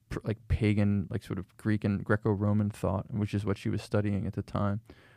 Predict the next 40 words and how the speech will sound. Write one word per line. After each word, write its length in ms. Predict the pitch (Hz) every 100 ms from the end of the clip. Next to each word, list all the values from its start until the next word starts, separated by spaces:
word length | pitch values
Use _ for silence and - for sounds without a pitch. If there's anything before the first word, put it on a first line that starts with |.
| _
was 120 | 117
this 200 | - 110
idea 440 | - 113 104 110 107
of 80 | 98
sin 260 | - 107 101
and 100 | 98
redemption, 580 | 95 98 98 - - 131 _ _ _ _ _
that 140 | - -
we're, 340 | 104 107 107 -
we're, 200 | 113 104
the 180 | - 110
reason 320 | 104 117 127
why 80 | 117
we 120 | 110 107
don't 200 | 107 107
live 140 | 101
virtuous 480 | 92 104 - 101 95
lives 420 | 95 98 101 101
is 80 | 98
because 340 | - 104 - 95
we're 120 | 101
s-, 100 | 98
deeply, 760 | - 101 101 120 113 107 98 101 - _ _ -
deeply 520 | 107 104 107 104 107
sin-, 400 | - - - 98 -
like, 160 | 113 -
we're 100 | 101
sin-, 320 | 104 - 98 -
our 100 | 110
sinful 420 | - 107 98 104
nature. 440 | 95 98 - - - _ _ -
That's 260 | - 104 -
why 360 | 107 98 52 - - _ _ -
that 140 | - 85
we 100 | 107
don't 180 | 104 101
live 200 | 107 104
good 160 | 101
lives 420 | 98 101 92 - -
is, 160 | 90